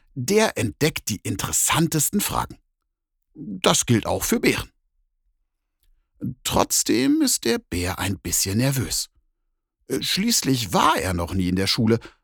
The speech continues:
und das bereitet ihm manchmal Bauchschmerzen. Vielleicht kennst du das auch? Denn bis jetzt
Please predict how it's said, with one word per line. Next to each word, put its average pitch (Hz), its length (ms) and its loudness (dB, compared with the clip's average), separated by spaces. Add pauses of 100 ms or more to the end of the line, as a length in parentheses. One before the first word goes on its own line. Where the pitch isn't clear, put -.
und - 320 -2 (140)
das 131 320 0
bereitet 214 580 0
ihm 208 180 4
manchmal 117 460 0
Bauchschmerzen. 82 800 -4 (1120)
Vielleicht 117 420 2
kennst - 300 0
du 107 80 2
das 92 220 2
auch? 127 340 0 (640)
Denn 87 600 2
bis - 180 -2
jetzt 170 480 2